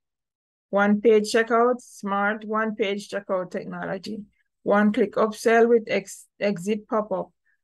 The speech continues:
and add upsell, exit pop-up to your super funnel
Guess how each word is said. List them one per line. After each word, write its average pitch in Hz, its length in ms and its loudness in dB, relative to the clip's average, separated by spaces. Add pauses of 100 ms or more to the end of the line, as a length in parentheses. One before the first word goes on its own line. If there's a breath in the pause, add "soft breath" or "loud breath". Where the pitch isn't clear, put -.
(280)
and 220 280 0
add 214 220 2
upsell, 208 680 -2 (280)
exit 214 500 -2
pop-up 226 440 0
to 196 80 -2
your 190 220 -2
super 226 540 -4
funnel 214 520 -6